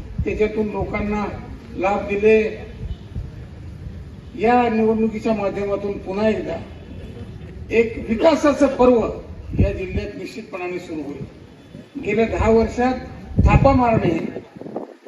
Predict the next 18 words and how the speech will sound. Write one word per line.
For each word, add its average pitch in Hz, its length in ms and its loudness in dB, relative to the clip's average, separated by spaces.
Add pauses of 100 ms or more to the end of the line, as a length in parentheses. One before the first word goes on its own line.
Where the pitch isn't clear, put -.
(340)
आणि 277 340 4
पुढचं 254 540 0
हरण 262 320 6
दाखवणे 214 480 0 (800)
याच्याशिवाय 220 540 -2
दुसरं 208 340 -6
काही 202 180 -4 (640)
या 202 140 4
जिल्ह्यात 175 300 -2 (120)
घडलं 156 280 0
नाही. 156 140 -4 (720)
ही 277 80 4
पद्धत 233 440 0
आता 226 180 -2
बंद 220 280 -2
झाली 170 240 0
पाहिजे, 165 320 -2
म्हणून 214 360 -2